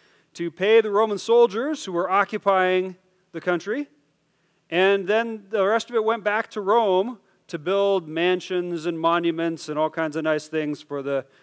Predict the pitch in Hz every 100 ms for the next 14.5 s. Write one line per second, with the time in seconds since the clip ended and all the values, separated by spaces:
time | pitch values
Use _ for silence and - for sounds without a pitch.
0 | _ _ 147 147 - 151 147 139 147 143
1 | 156 165 233 139 - - _ _ _ _
2 | _ _ _ _ _ _ _ _ _ _
3 | _ _ _ _ _ _ _ 202 202 240
4 | 349 285 220 330 415 403 330 277 277 269
5 | - 240 - 226 214 214 202 185 190 220
6 | 185 - 226 226 - 214 214 214 175 196
7 | 190 - 170 208 202 196 196 - 180 170
8 | 170 220 202 160 135 127 127 214 - _
9 | _ _ _ _ _ _ 170 185 160 185
10 | 170 240 277 285 240 208 196 196 190 185
11 | 185 185 165 151 208 156 92 - - -
12 | _ _ _ _ _ _ _ _ _ _
13 | _ _ 143 185 247 302 262 - 247 247
14 | - 127 113 156